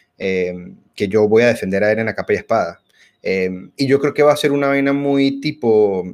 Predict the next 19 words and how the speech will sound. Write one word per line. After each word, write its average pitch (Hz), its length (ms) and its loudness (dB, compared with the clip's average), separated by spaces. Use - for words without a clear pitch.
no 113 140 -6
sé 120 100 -8
si 127 80 -10
ustedes 135 200 -2
se 120 40 -4
acuerdan, 110 500 -4
eh, 95 480 0
al 101 120 -4
final 104 360 -2
de, 113 440 2
<laughs> - 240 -12
una 110 160 -8
pésima 110 280 -4
película, - 380 -10
al 107 100 -4
final 107 320 -2
de 120 440 0
X-Men 117 420 -2
tres, 113 380 0